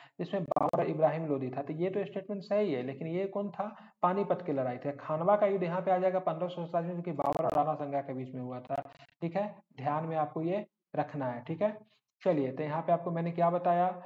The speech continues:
से पन्द्रह सौ छब्बीस में पानीपत के प्रथम युद्ध में बाबर और इब्राहिम लोदी को पराजित किया था। पन्द्रह सौ सत्ताईस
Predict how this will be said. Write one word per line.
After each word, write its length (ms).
से 60
पन्द्रह 280
सौ 120
छब्बीस 340
में 100
पानीपत 440
के 100
प्रथम 400
युद्ध 120
में 120
बाबर 260
और 100
इब्राहिम 300
लोदी 180
को 120
पराजित 380
किया 240
था। 340
पन्द्रह 240
सौ 120
सत्ताईस 400